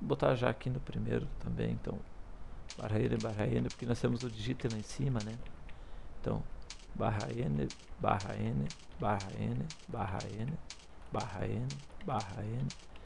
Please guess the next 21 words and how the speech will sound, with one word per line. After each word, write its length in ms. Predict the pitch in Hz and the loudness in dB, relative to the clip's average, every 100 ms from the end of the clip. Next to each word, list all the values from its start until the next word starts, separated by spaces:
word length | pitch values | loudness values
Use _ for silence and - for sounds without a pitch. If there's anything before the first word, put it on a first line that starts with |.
| - - - | -10 -8 4
barra 280 | 110 101 107 | 4 6 4
N, 40 | |
barra 0 | |
N, 240 | 110 135 - | 2 0 -4
barra 400 | - 107 110 104 | 2 6 6 6
N. 160 | 104 - - - - - - - - | 2 0 -4 -6 -6 -6 -8 -8 0
Beleza. 440 | 147 120 127 160 160 - - - - - - - - - - | 6 8 8 6 -2 -6 -8 -8 -6 -8 -10 -10 -10 -8 2
Agora, 380 | 117 120 147 - - - - - - - - | 8 8 8 -2 -8 -8 -8 -8 -8 -8 2
perfeito. 720 | 127 113 - 117 120 - 185 - - - - - - - - - | 2 2 2 2 2 0 -4 -4 -6 -6 -6 -6 -8 -8 -6 0
Digito 260 | 127 143 | 4 8
número 340 | 131 143 165 170 - | 8 8 6 2 8
quatro. 480 | 135 131 135 202 180 - | 12 12 10 0 -2 -4
Opa. 240 | 123 - - - | -2 -2 -4 -4
Quatro 320 | - 107 113 | 4 4 4
vezes 340 | 110 110 113 - | 0 0 0 0
um, 160 | 120 123 | 2 2
quatro. 400 | - 147 - - | 4 4 2 -2
Quatro 300 | 101 - 117 | -4 -2 -2
vezes 140 | 107 | -2
dois, 320 | 110 117 120 | 2 2 4
oito. 340 | 139 143 - | 4 2 0